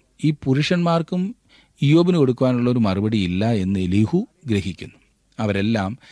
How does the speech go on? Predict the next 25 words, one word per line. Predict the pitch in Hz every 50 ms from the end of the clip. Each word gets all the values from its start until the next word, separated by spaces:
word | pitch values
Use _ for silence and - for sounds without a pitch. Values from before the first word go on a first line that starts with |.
| - - -
കാടേലും | _ _ - - 113 113 123 139 160 175 185 190 202 202 185 135
പടപ്പേലും | 107 98 101 92 - 101 101 98 110 107
തല്ലി | 92 85 85 90 98
സംസാരിക്കുക | 101 104 92 87 80 85 90 95 92 98 95 104 98 101
മാത്രമാണ്. | 95 87 80 78 82 87 - - 78 76 78 82 - - - _ _ _ _ _ _ _ _ _ _ _ _ _ _ _ _ _ - - 135
പത്ത് | 123 - -
മുതലുള്ള | 117 104 87 82 80 82
വാക്യങ്ങൾ, | 80 80 80 - 95 95 104 113 - - - - -
"അതുകൊണ്ട് | - 151 185 202 196
ഞാൻ | 180 170 151 170 190 170
പറയുന്നത് | 147 131 139 147 160 156 147 147
എൻ്റെ | 120 117 127 139
വാക്ക് | 120 107 110 - -
കേട്ടുകൊള്ളുവീൻ. | 135 104 98 90 - 95 98 98 95 101 101 85 - _ _ _ _ _ _ _ _ _ _ _ _ _ _ _ _ _ _ _ -
ഞാനും | 143 143 143 160 190 208 175
എൻ്റെ | 135 143 143 139
അഭിപ്രായം | 120 104 98 95 - - 101 104 117
പ്രസ്താവിക്കാം. | 117 104 - - - 82 85 90 92 - - 95 87 - _ _ _ - -
ഞാൻ | 117 110 107 110 107
നിങ്ങളുടെ | 107 104 107 107 107
വാക്ക് | 98 98 98 101 - -
ശ്രദ്ധിച്ചുകൊണ്ടിരുന്നു. | 110 - 101 95 95 104 101 - 123 117 113 117 117 117 120 117 - _ _ _ _ _ _ _ _ - -
നിങ്ങൾ | 135 139 151 151
തക്ക | 147 - - 120 120 - - - 151
മൊഴികൾ | 143 127 117 113 120 123 131 135 -